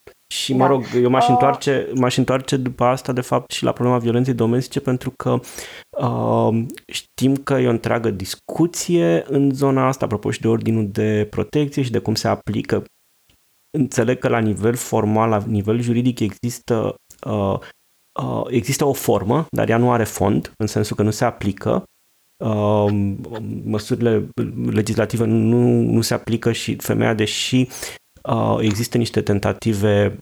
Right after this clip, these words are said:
Speaker 1: uh, din nou, legislative formale, tot o vedem, uh, nu știu, victima violenței sau o vedem inclusiv omorâtă de parteneri față de care au ordin de protecție. Și vreau să vorbim un pic și despre acest aspect, ce se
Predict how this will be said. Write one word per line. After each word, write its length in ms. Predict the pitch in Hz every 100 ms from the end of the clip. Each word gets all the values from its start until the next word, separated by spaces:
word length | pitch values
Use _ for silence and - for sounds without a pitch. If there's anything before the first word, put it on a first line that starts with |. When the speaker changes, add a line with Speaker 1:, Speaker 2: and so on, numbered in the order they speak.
| _ 104
Speaker 1:
uh, 340 | 98 95 92 92 _ _ _ _ - _ -
din 160 | 90 98
nou, 180 | 104 90
legislative 520 | 92 95 101 - 101
formale, 580 | 101 98 101 101 98 - _ - - _ _ _
tot 260 | 120 143 123
o 80 | 107
vedem, 320 | 98 101 95 -
uh, 380 | 101 90 92 -
nu 240 | - 92 87
știu, 220 | - 87
victima 400 | 90 90 98 95
violenței 580 | 90 95 95 95 - 90
sau 300 | - 87 -
o 120 | -
vedem 480 | 92 92 92 90 - - -
inclusiv 440 | 98 95 90 98 95
omorâtă 520 | 95 90 92 92 92
de 280 | - 98 - _ -
parteneri 360 | - 92 95 -
față 240 | 95 92
de 120 | 90
care 200 | 92 92
au 220 | 95 92 - 95
ordin 220 | 92 90
de 80 | 87
protecție. 400 | 87 - 120 131
Și 80 |
vreau 160 | - 117
să 180 | 127 - - _ _ _ _ -
vorbim 200 | 143 123
un 80 | 123
pic 140 | 123
și 100 | -
despre 380 | 117 - 107 107
acest 340 | 107 - 101 107
aspect, 380 | - - 104 - -
ce 80 | 110
se 140 | -